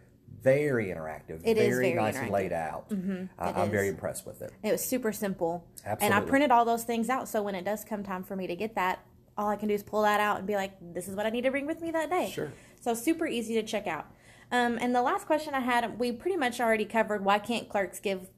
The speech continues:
Speaker 2: legal advice or tell you where things are located and that sort of thing?
Speaker 1: That's right. I mean, we can give you procedures, um, you know, court times. We'll even tell you what the judge likes you to wear to court. So
Speaker 2: Mm-hmm.
Speaker 1: if you're wearing something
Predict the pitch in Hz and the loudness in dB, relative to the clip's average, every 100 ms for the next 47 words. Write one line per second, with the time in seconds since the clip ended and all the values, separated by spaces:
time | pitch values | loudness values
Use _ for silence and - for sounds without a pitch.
0 | - 208 233 240 226 220 226 226 226 254 | -4 -2 2 2 4 4 4 -2 0 0
1 | 262 254 254 226 233 285 - 190 185 180 | 0 0 -4 0 0 0 -2 -6 -2 -2
2 | 175 175 180 156 156 160 170 - - - | -2 -2 -4 -4 -6 -10 -12 -16 -20 -20
3 | - 196 - 190 180 - - 220 - - | -4 -4 -2 -6 -6 -10 -10 -10 -12 -20
4 | - - - - - 147 143 135 69 - | -20 -20 -20 -20 2 4 4 2 2 -2
5 | - 98 101 95 127 123 110 95 87 65 | -10 -6 -4 -2 -2 -2 -4 -4 -8 -12
6 | 95 113 123 120 113 98 127 120 113 113 | -14 -6 -4 -4 -8 -6 -4 -2 -2 -2
7 | 107 104 - 92 90 87 87 82 80 95 | -2 -6 -4 -2 0 0 -2 -4 -8 -8
8 | 82 - - - - 113 107 107 104 98 | -8 -8 -4 -4 -2 2 4 4 2 0
9 | 143 139 110 107 127 113 110 107 107 107 | 2 2 0 0 2 2 0 -2 -2 -2
10 | 92 90 104 98 98 98 - 107 95 98 | -6 0 0 0 0 0 -2 -4 -2 2
11 | 104 - - 139 - - - 233 226 214 | 2 0 -6 -4 -4 -6 -4 2 4 2
12 | 226 85 87 98 98 98 104 101 98 92 | 0 -4 -2 0 0 -2 -4 -2 -4 -6